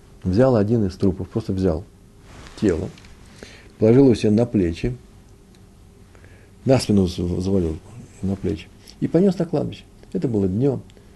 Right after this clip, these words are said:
все это видели, и все увидели, устыдились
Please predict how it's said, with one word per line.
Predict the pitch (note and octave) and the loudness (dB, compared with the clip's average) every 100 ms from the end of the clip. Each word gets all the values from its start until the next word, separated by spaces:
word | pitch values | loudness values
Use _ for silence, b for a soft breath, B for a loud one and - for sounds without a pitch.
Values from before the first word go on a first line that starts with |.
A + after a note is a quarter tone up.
| - | -2
все | E3 | 2
это | C#3 G2+ | 4 4
видели, | G2+ A#2 G2+ F#2 - B B B - | 2 0 0 -4 -10 B B B -12
и | |
все | F#2+ B2 | -2 2
увидели, | A2+ A#2+ B2+ G#2+ G2 G2 - | 2 2 2 0 -2 -6 -14
устыдились | - F#2+ G#2+ B2 A2+ - | -12 -6 -2 2 0 -2